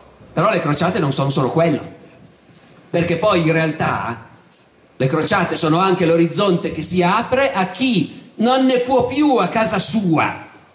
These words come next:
e per un motivo o per l'altro ha voglia e ha bisogno di cambiar vita. E allora a quell'epoca quello era l'orizzonte. Secoli dopo,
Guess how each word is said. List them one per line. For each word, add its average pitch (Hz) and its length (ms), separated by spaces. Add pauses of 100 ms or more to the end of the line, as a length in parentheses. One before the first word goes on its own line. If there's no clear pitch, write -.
(200)
e 202 140
per 240 140
un 240 140
motivo 247 440
o 208 60
per 214 200
l'altro 240 960
ha 226 200
voglia 180 720
e 190 120
ha 185 80
bisogno 196 560
di 160 100
cambiar 151 460
vita. 131 560 (920)
E - 100
allora 285 480
a 220 100
quell'epoca 247 580
quello 247 320
era 117 100
l'orizzonte. 92 600 (1040)
Secoli 233 520
dopo, 240 760